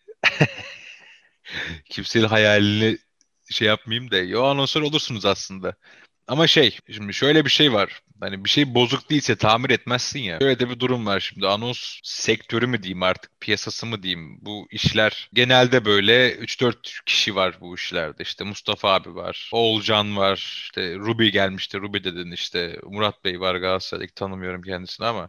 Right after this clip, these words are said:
İşte ben varım. Hani biz kulüplerdeyiz. Bunun dışındaki ekstra işlerde genelde bir kişi, iki kişi arasında dönüyor işler. Yani şöyle bir şey var. Bu işleri yapan insanlar da işlerinde iyi olduğu zaman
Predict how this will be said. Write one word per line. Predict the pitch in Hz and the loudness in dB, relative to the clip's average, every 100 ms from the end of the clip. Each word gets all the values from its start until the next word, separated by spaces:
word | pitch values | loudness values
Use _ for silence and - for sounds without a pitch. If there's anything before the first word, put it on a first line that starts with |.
| - | -2
İşte | - 107 | 0 6
ben | 127 123 | 6 8
varım. | 107 92 90 _ | 4 2 -6 _
Hani | 98 113 | -4 0
biz | 147 | 0
kulüplerdeyiz. | - 165 147 160 151 147 120 - - - | 4 2 8 10 10 8 6 2 -8 -4
Bunun | 117 135 131 | 0 2 2
dışındaki | - 123 113 123 | 0 2 2 4
ekstra | 123 - 117 104 | 2 0 0 2
işlerde | - 98 101 139 | 2 0 0 2
genelde | 160 139 104 131 135 | 4 4 2 0 2
bir | 139 | 2
kişi, | 104 - 127 | 2 -4 -6
iki | 120 120 | -6 -4
kişi | - - 110 - - | -4 -4 -8 -12 -2
arasında | 107 104 - 98 | -2 -2 -8 -8
dönüyor | 98 92 90 | -8 -8 -8
işler. | - - - - | -8 -10 -12 -2
Yani | 104 101 | 0 0
şöyle | - 135 156 151 | 2 6 8 8
bir | 117 | 6
şey | 117 107 | 4 4
var. | 131 196 - - | 4 2 -2 -8
Bu | 117 131 | 0 2
işleri | - 143 139 | 4 4 4
yapan | 131 147 143 | 4 4 2
insanlar | 131 - 135 139 156 139 | 0 2 2 4 2 4
da | 107 | 0
işlerinde | 101 - 120 117 127 | 0 0 2 0 0
iyi | 135 120 | -2 2
olduğu | 143 143 135 147 | 4 4 2 0
zaman | 131 107 135 226 | 0 0 -2 -6